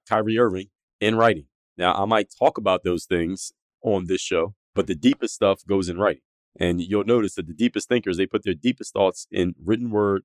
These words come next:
not in spoken word. They might speak about it, but it's also in the written format. So if you're only listening to audio or watching YouTube, even if it's my stuff, understand you're only scratching the surface. You haven't gone deep enough yet.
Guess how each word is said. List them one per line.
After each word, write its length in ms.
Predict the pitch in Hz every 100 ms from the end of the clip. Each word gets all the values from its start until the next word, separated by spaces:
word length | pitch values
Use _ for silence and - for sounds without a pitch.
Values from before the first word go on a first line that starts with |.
| _ _
not 220 | 90 98
in 60 | 101
spoken 340 | - 104 90 78
word. 220 | 71 -
They 120 | 82
might 200 | 104 117
speak 300 | 98 - 139
about 360 | 104 87 123 110
it, 100 | 95
but 140 | 98 95
it's 80 |
also 320 | 98 104 - 95
in 80 |
the 60 | 90
written 200 | 90 85
format. 380 | - 95 73 - _
So 120 | - 82
if 80 |
you're 140 | 82 127
only 180 | 139 117
listening 380 | 123 - 123 113
to 160 | 120 101
audio 480 | 104 113 82 76 90 _ _ _
or 220 | 90 85
watching 420 | 87 110 - 98
YouTube, 400 | 98 117 82 80 82
even 220 | 110 107
if 140 | 101
it's 140 | 104 87
my 220 | 101 117
stuff, 480 | - 80 78 - - _ _ -
understand 400 | 113 110 120 104
you're 120 | 107
only 180 | 110 107
scratching 400 | 104 113 101 95
the 60 | 92
surface. 340 | 101 85 67
You 80 | 104
haven't 200 | 107 98
gone 200 | 92 90
deep 180 | 92 -
enough 220 | 78 76
yet. 120 | 71